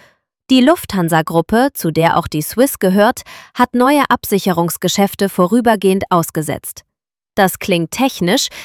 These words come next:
ist aber strategisch hochinteressant. Normalerweise hedgen Airlines, also sichern sich künftige Treibstoffmengen zu fixen Preisen ab. Wenn die Preise aber gerade extrem hoch sind,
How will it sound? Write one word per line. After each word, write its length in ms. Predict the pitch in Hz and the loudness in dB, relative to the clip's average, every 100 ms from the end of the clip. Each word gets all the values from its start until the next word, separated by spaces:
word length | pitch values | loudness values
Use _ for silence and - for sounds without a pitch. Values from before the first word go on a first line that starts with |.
| - - | -10 -4
ist 240 | 302 - | -4 0
aber 160 | 233 220 | 2 0
strategisch 800 | - 180 - 233 240 240 - - | 0 -4 -2 -2 0 0 -2 0
hochinteressant. 920 | 320 320 254 233 214 190 175 - - - _ _ _ _ - - - | 2 2 -2 -4 -2 -2 -4 -8 -10 -20 _ _ _ _ -20 -14 -2
Normalerweise 840 | 185 175 185 277 233 185 190 220 | 0 4 4 4 4 4 2 0
hedgen 460 | 214 269 - 170 | -2 -4 -4 -6
Airlines, 560 | - 156 151 151 - - - - - | -4 -4 -2 -4 -8 -14 -16 -20 -4
also 240 | 190 180 175 | 0 2 2
sichern 380 | 170 240 247 | 0 0 0
sich 180 | 180 175 | 0 -4
künftige 540 | - 285 302 - 185 165 | -2 -2 -2 -4 -2 -2
Treibstoffmengen 880 | - 185 - 233 226 233 240 247 254 | 0 -2 0 -2 -2 0 0 0 -2
zu 160 | - | -4
fixen 500 | 160 - - - 240 | -6 -4 -6 -6 -6
Preisen 440 | - 175 170 180 196 | -4 0 0 0 -2
ab. 260 | 160 - - _ _ _ _ _ _ | -4 -6 -12 _ _ _ _ _ _
Wenn 200 | 208 214 | 0 2
die 120 | 196 | 2
Preise 500 | 180 - 254 311 220 | 0 2 2 4 2
aber 220 | 190 190 190 | 2 2 2
gerade 420 | 196 202 220 196 | 2 4 4 2
extrem 580 | 190 - - 202 175 175 | -4 -8 -2 0 0 2
hoch 200 | 302 - | 0 0
sind, 340 | - 175 277 | -2 -2 -2